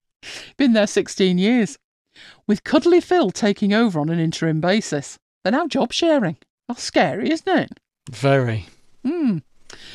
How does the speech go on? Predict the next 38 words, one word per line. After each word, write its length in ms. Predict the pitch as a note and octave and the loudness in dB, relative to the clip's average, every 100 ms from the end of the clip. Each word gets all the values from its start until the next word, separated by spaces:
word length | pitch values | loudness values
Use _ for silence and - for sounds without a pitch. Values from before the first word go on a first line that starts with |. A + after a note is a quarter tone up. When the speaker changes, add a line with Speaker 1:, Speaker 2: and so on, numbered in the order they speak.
| - - | -20 -6
Speaker 1:
Anyway, 340 | - B3 G3 D#3+ | 0 2 2 0
the 120 | D3+ | -2
day 300 | - G#3+ E4+ | 2 4 6
before 420 | E4 B3+ C4 B3 | 4 2 2 2
iPhone 680 | - F#3+ G3 - D3+ D#3+ D#3+ | 0 -2 -2 -2 -6 -8 -12
Day, 320 | C3 F2+ D3 _ - | -14 -14 -16 _ -6
I 120 | G3+ | -2
O 80 | F#3+ | -2
S 140 | F3 | -4
thirteen 520 | - E3+ - F3 D3+ | -2 -2 -2 -4 -2
launched. 420 | C3+ C3 C3+ - - _ _ - - - _ _ | -4 -8 -12 -14 -18 _ _ -20 -20 -20 _ _
I 240 | A#3+ F#4 G#4+ | -2 -2 0
didn't 340 | F#4 F4+ F4 B3+ | 0 0 0 0
install 560 | A3+ - C#4+ D#4+ D4 | 0 -2 -2 0 0
that 160 | D3+ - | -2 -6
that 180 | C#3 B2 | -8 -8
night, 280 | C3+ C3 | -10 -10
you 80 | - | -12
know, 180 | B2 C#3 - | -12 -12 -14
for 80 | - | -14
the 80 | E3 | -14
first 340 | - D#3 C#3 | -8 -6 -6
time 260 | - C#3+ C3 | -8 -10 -10
ever, 280 | B2+ D3 F3 _ _ | -14 -14 -16 _ _
because 360 | G#3 - G#3+ | -8 -4 -2
I 180 | G#3 G#3+ | 0 -2
didn't 320 | G#3+ C4 D4 | 0 -2 -2
have 180 | A3+ A#3 | -2 -4
a 60 | G#3+ | -2
phone 320 | - B3+ G#3+ | 0 2 2
I 80 | E3 | 2
was 160 | A3 | 0
<laughs> 80 | - | 0
prepared 300 | C4 C4+ D#4 | -2 0 0
to 120 | - C4 | 2 2
risk 320 | F#4 - - | 2 2 -8
it 200 | - - | -6 -2
on. 140 | C#4 | 0